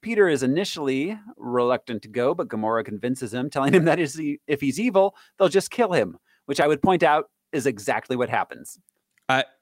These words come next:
Speaker 2: I love that they say it out loud.
Speaker 1: Mm-hmm.
Speaker 2: There, there's no pussyfooting around the idea that, like, "Ah, well, we can,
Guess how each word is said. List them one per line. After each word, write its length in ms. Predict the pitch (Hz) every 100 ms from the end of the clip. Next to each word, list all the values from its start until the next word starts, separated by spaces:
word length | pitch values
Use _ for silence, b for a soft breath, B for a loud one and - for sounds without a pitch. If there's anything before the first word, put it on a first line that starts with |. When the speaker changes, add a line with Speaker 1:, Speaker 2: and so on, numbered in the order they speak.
| _ _ _
Speaker 2:
I 120 | 127
love 360 | 135 120 113 113
that 140 | 113
they 120 | - 90
say 360 | - - 110
it 80 | 110
out 240 | 104 98 -
loud. 420 | 82 73 73 - _ _ _ _ _
Speaker 1:
Mm-hmm. 320 | 208 220 226 254 _ _ _ -
Speaker 2:
There, 320 | - 120 95
there's 360 | 110 117 110 104
no 260 | 107 110 107
pussyfooting 560 | - 107 110 - 104
around 220 | 95 92 95
the 100 | 90
idea 260 | 90 98
that, 100 | 92
like, 180 | 87 87 -
"Ah, 760 | 101 92 85 76 71 73 82
well, 240 | 85 98 90
we 100 | 90
can, 220 | -